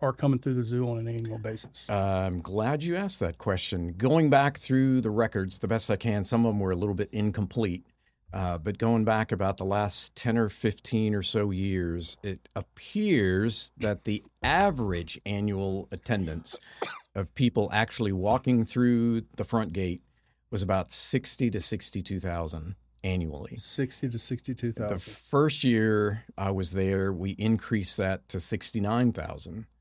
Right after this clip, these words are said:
Speaker 2: um, which is headed in the right direction. We still had a long ways to go.
Speaker 1: Sure.
Speaker 2: Um, <coughs> but, you know, word of mouth can be your best or worst advertiser.
Speaker 1: It, it,
Speaker 2: And
Speaker 1: you're
Speaker 2: it
Speaker 1: wa-,
Speaker 2: used
Speaker 1: you're
Speaker 2: to
Speaker 1: right.
Speaker 2: be nothing on social media except negative comments about the zoo. And that really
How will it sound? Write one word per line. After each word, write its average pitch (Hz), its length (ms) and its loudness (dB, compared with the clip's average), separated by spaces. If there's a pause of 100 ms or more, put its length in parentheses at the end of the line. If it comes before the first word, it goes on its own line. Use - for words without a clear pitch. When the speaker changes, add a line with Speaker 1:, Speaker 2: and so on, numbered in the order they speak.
(520)
Speaker 2:
um, 90 500 -2 (200)
which - 220 -4
is 98 100 0
headed 117 220 4
in 131 80 6
the 131 100 6
right 127 240 6
direction. 117 380 2
We 104 60 0
still 107 240 2
had 104 180 2
a - 20 -2
long 101 240 2
ways 110 240 2
to - 80 -4
go. 107 460 2
Speaker 1:
Sure. 123 200 -2 (420)
Speaker 2:
Um, 101 540 2 (240)
<coughs> - 240 -2
but, 127 200 4 (200)
you 147 120 2
know, 104 160 4
word 135 240 6
of 123 80 6
mouth 117 260 4
can 104 140 2
be 101 120 2
your 92 140 2
best 104 300 0
or 95 80 -2
worst 92 460 -2 (120)
advertiser. 90 680 -2
Speaker 1:
It, 151 180 4
it, 147 140 4
Speaker 2:
And 107 140 4
Speaker 1:
you're - 20 6
Speaker 2:
it - 80 4
Speaker 1:
wa-, 110 60 4
Speaker 2:
used 139 140 6
Speaker 1:
you're 127 80 6
Speaker 2:
to 117 60 6
Speaker 1:
right. 117 100 8
Speaker 2:
be 104 320 2
nothing 120 560 6
on 107 140 2
social 107 400 0
media 95 380 0
except 90 320 0
negative 92 520 -2
comments 90 460 -4
about 85 300 -6
the 87 80 -8
zoo. 82 520 -8
And 107 160 -2
that 180 120 0
really 117 640 0